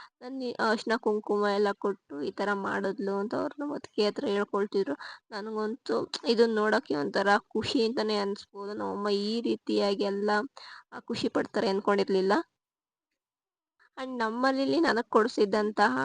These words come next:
ಡ್ರೆಸ್ ಬಂದು ಈ ಡ್ರೆಸ್ ಆಗಿತ್ತು. ಆ, ಇವ್ರು ನನಗೆ ಪ್ರತಿ ವರ್ಷ ಗಣೇಶ ಹಬ್ಬಕ್ ಕೊಡಿಸ್ತಿದ್ರು ಬಟ್ಟೆನ.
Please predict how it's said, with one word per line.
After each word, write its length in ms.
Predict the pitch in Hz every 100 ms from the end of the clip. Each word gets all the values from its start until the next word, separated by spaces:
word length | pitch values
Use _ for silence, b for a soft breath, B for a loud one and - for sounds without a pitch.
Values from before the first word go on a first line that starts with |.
| 285
ಡ್ರೆಸ್ 380 | - 196 233 -
ಬಂದು 340 | 269 311 202 226
ಈ 240 | 214 220
ಡ್ರೆಸ್ 320 | 202 226 -
ಆಗಿತ್ತು. 500 | 294 233 - 320 - 392 B B B
ಆ, 240 | 247 330 277
ಇವ್ರು 360 | 240 262 285
ನನಗೆ 320 | 254 220 220
ಪ್ರತಿ 340 | 240 269 - 220
ವರ್ಷ 240 | 214 - 320
ಗಣೇಶ 400 | - 208 208 -
ಹಬ್ಬಕ್ 280 | 294 277 -
ಕೊಡಿಸ್ತಿದ್ರು 880 | - 202 208 _ - - - 262 330
ಬಟ್ಟೆನ. 500 | 285 196 311 196